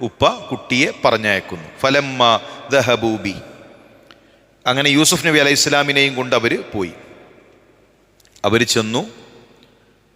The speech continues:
കുട്ടിയെ കിണറ്റിലേക്ക് എറിഞ്ഞു. അപ്പൊ ആ കിണറിന്റെ രൂപം നമ്മൾ പറഞ്ഞു. മുകളിൽ നിന്ന് നോക്കിയാൽ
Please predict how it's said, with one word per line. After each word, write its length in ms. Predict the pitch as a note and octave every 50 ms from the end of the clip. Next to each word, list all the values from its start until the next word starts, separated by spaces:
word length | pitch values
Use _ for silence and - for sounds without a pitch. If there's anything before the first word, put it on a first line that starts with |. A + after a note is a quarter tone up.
| _ _ -
കുട്ടിയെ 420 | - B2 - - C3 B2+ C3 D3 D#3 - - - - - - - - - - - - - - - _ _ - - -
കിണറ്റിലേക്ക് 540 | B2+ B2 B2 - - C3+ C3 C3 B2 - A#2+
എറിഞ്ഞു. 240 | G2 F#2 F2+ E2+ D#2+
അപ്പൊ 1300 | - - - - - - - - - - _ _ _ _ _ _ _ _ _ _ _ _ _ _ _ -
ആ 40 | G#2+
കിണറിന്റെ 440 | - A#2 A#2 A#2+ A#2+ B2 C3 C3+ C#3
രൂപം 260 | C3 B2+ B2+ C3 C#3
നമ്മൾ 200 | C#3 C3 B2+ B2+ A#2+
പറഞ്ഞു. 320 | G#2+ A#2 G#2 G2 G2 G2 -
മുകളിൽ 380 | - G#2+ G2+ A2 A2+ B2 B2+ C3
നിന്ന് 260 | C3 C3 B2+ B2+ B2
നോക്കിയാൽ 640 | A#2 A2+ G#2 - A#2 A#2+ A#2+ B2 B2+ C#3+ G3 G#3